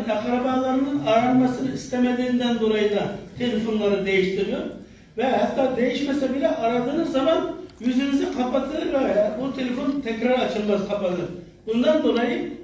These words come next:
ben mesela annemin vafa-, hayatta olup olmadığını bilmiyorum. Bilmiyorum yani. Ee, kardeşlerimle ilgili hiç bilgim yok.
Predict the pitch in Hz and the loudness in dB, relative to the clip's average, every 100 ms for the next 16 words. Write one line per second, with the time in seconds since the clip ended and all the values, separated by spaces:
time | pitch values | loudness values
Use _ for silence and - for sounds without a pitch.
0 | - 233 294 294 - 226 233 226 220 220 | -6 0 2 2 2 0 -2 0 0 0
1 | 220 240 196 196 - - - - - - | 2 2 2 -2 -4 -10 -14 -20 -20 -20
2 | - 214 247 240 262 233 240 220 208 208 | -6 0 2 2 2 2 2 0 -2 -2
3 | 208 262 208 214 220 190 143 - - - | 0 0 0 0 4 4 2 -2 -8 -16
4 | - - - 320 392 294 240 196 170 147 | -20 -20 -12 -6 -2 0 2 2 -2 -4
5 | 139 - - - - - - - - 196 | -8 -12 -16 -20 -20 -20 -20 -20 -6 2
6 | 202 202 247 247 277 - 277 277 254 220 | 2 4 0 2 2 2 0 2 2 2
7 | 214 214 214 - - 196 - - 185 190 | 2 0 0 -2 -6 -6 -4 -4 -2 0
8 | 185 175 - - | 2 0 -2 -6